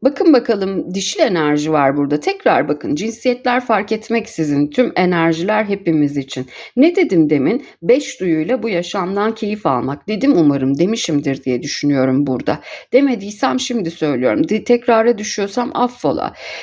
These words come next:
Şimdi burada güzel şeyler yiyeceksiniz, güzel şeyler dinleyeceksiniz, izleyeceksiniz, e, dans edeceksiniz belki. İşte,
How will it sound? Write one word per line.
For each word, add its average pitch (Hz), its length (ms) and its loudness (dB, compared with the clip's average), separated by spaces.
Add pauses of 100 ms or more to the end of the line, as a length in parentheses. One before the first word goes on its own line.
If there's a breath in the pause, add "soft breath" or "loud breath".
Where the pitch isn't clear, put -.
Şimdi 262 440 2
burada 254 280 2
güzel 226 400 2
şeyler 226 440 2
yiyeceksiniz, 220 680 -2
güzel 208 320 2
şeyler 208 500 0
dinleyeceksiniz, 214 840 -2
izleyeceksiniz, 208 1080 0 (340 loud breath)
e, 190 220 4
dans 208 400 2
edeceksiniz 226 840 0
belki. 220 420 2
İşte, 160 340 -2